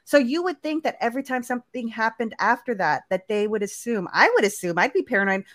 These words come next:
"Oh my God, they came back and they're fucking with us now." So I would wanna catch them on camera. So I'd be all over that camera. So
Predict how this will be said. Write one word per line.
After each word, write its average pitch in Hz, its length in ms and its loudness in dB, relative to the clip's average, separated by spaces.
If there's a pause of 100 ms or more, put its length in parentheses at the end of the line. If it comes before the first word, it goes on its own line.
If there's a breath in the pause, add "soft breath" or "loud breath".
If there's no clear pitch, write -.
(100)
"Oh 214 60 -2
my 247 120 0
God, 240 160 -4
they 196 100 -2
came 208 240 -6
back 214 200 0
and 202 80 -8
they're 185 80 -6
fucking 226 320 -4
with 156 140 -10
us 139 180 -8
now." 127 220 -12 (240 soft breath)
So - 160 4
I 202 80 6
would 240 140 6
wanna 233 180 4
catch 233 300 -6
them 220 120 -2
on 208 120 -4
camera. 262 320 0
So - 120 -12
I'd 240 180 -2
be 277 120 0
all 254 160 2
over 277 220 -2
that 139 160 -8
camera. 160 320 -10
So 180 220 -8